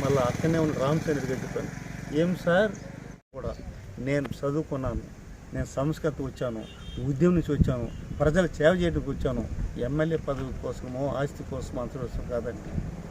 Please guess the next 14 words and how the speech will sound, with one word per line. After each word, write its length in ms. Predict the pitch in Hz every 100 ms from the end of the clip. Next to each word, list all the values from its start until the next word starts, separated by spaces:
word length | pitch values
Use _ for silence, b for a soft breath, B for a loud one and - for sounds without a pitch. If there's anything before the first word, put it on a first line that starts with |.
| - - - - - - - 127
నీతిగా, 460 | 151 160 156 143 131
నిజాయితీగా, 640 | 135 139 147 - 120 127
character 640 | - - 156 170 156 160 143
and 220 | - 165
credibility 440 | 175 190 185 160
అంటున్నారు. 420 | 156 151 151 143
ఏ 100 | 151
మీరు 340 | 196 202 190 151 - - - - - -
character 520 | 165 180 196 196 -
and 120 | 185 -
credibility, 640 | 185 202 180 185 185 175
character 680 | - 190 185 165 - - 143
ఎక్కడుందండి 600 | 143 185 208 202 175 160
నమ్మకం, 640 | 151 160 156 151 151 180